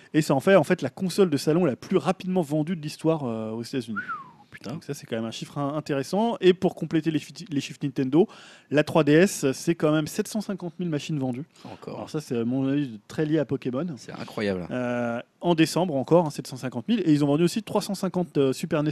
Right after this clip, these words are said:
Speaker 1: Mini.
Speaker 2: Ah, d'accord.
Speaker 1: Voilà. Donc, euh, en fait, Nintendo est le premier vendeur de consoles, euh,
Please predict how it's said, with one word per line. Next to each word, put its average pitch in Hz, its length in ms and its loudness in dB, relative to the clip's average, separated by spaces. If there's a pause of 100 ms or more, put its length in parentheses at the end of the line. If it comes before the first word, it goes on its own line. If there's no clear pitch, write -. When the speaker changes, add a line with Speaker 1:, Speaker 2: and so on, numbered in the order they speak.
Speaker 1:
Mini. 143 220 -6 (580)
Speaker 2:
Ah, 170 40 0 (340)
d'accord. 107 140 -8
Speaker 1:
Voilà. 110 140 -6 (220)
Donc, 151 220 2
euh, 185 120 12
en 170 100 8
fait, 185 220 2
Nintendo 147 460 4
est 170 60 8
le 127 60 -4
premier 165 340 4
vendeur 147 400 0
de 131 80 0
consoles, 143 460 -4
euh, 113 240 -6